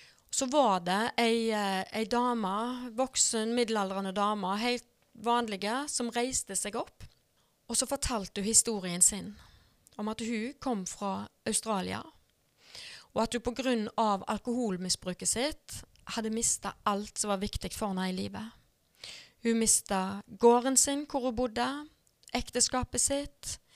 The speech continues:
mistet barna sine, absolutt alt hun hadde. Og, og at, eh,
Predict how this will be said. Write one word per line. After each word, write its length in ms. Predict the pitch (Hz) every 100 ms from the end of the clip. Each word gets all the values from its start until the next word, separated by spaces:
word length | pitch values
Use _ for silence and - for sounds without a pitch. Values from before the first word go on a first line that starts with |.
| - - - - -
mistet 280 | 226 - 226
barna 360 | 226 220 202 190
sine, 360 | - 208 208 220 277 294 - _ _ _ -
absolutt 400 | - - 190 - -
alt 320 | 190 214 -
hun 100 | 202
hadde. 260 | 208 185 202 240 _ _ _ - - - - _ _ _ _ _ _ _ _ _
Og, 140 | - 254
og 160 | 269 262
at, 240 | - -
eh, 160 | 226